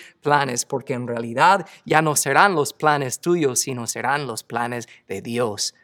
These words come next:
para tu vida. Eso, honestamente, vivir así, vivir dirigido por el Señor,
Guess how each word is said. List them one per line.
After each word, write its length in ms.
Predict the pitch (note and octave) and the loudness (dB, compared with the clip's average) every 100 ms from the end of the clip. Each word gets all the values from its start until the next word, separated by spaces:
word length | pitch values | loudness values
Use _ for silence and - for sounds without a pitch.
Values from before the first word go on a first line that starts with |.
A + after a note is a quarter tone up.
| _ _ | _ _
para 460 | G#2+ G2+ G#2 G#2 - _ _ _ | -4 -2 -6 -12 -18 _ _ _
tu 160 | - E2+ | -14 -12
vida. 380 | E2 E2+ F2+ - _ _ | -12 -14 -18 -20 _ _
Eso, 640 | - F3+ - F#3 - A#3+ | -2 0 2 2 4 4
honestamente, 840 | G3+ E3+ D#3+ D#3+ C#3+ F3+ A3+ B3 - | 4 2 2 2 2 0 -4 -10 -8
vivir 300 | E3 G3 B3 | -2 2 4
así, 400 | A#3 G#3 A#3+ A#3+ - - | 2 0 -4 -8 -12 -4
vivir 320 | F#3+ B3 G3 | 0 0 0
dirigido 800 | A3 G#3 F3 - A3 A#3+ A#3+ A#3+ | 0 0 -2 0 2 6 6 4
por 160 | A#3 | 0
el 100 | A3+ | 0
Señor, 480 | - G#3 A3+ A#3+ | -2 0 4 4